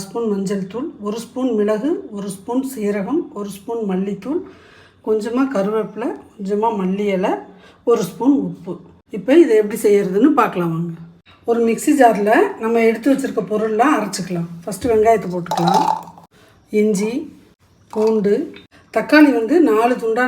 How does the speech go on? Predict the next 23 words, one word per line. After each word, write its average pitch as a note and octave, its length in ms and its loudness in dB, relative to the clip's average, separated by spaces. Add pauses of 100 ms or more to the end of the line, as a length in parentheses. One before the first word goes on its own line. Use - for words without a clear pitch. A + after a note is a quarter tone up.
நறுக்கியிருந்தா G#3+ 500 0
அது C4+ 160 2
ரெண்டு G#3 240 0
துண்டு A#3 240 -4
மட்டும் D#4+ 380 0
போட்டு G#3+ 240 0
அரைச்சிக்கலாம். E3 500 -6 (460)
மிளகு, G#3+ 400 4 (880)
சீரகம், A3 560 -2 (500)
மஞ்சள் G#3+ 320 0 (120)
தூள், A#3+ 180 -4 (920)
மல்லித்தூள், G#3 540 -4 (880)
கறி A3 200 2
மிளகாத்தூள், F3+ 500 0 (1040)
கொஞ்சமா A3+ 400 2 (140)
கருவேப்பிலை, F3+ 480 -2 (880)
கொஞ்சமா B3 380 6 (120)
தண்ணி G3+ 240 6
ஊத்திக்கலாம், F3+ 420 -4
ஒரு G3+ 80 -4 (120)
கால் G3+ 260 2
டம்ளர் G3 380 0
அளவுக்கு. F3 340 -4